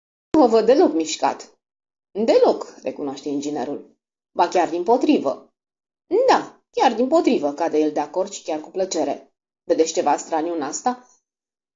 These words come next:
„În profesia mea nimic nu e straniu în afară de necunoscut, iar în cazul pe care l-anchetez sunt o sumedenie de necunoscute.”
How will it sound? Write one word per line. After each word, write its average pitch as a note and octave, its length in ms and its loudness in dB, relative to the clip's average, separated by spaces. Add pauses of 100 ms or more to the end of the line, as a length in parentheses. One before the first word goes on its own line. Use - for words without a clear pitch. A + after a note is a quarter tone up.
(100)
„În A#4+ 100 -8
profesia C#4 500 4
mea G#3 140 0
nimic F#3 280 0
nu F#3 80 -2
e C#3+ 100 -2
straniu D#3 500 -4
în G3 100 -8
afară E3+ 320 -6
de D3+ 80 -6
necunoscut, D3+ 760 -6 (340)
iar B3+ 180 4
în F3+ 120 -2
cazul F3+ 280 -2
pe C#3+ 140 -6
care D3 200 -4
l-anchetez G3 600 -4 (140)
sunt - 380 -2
o E3+ 100 0
sumedenie F3 520 -2
de C#3 80 -10
necunoscute.” D3+ 800 -8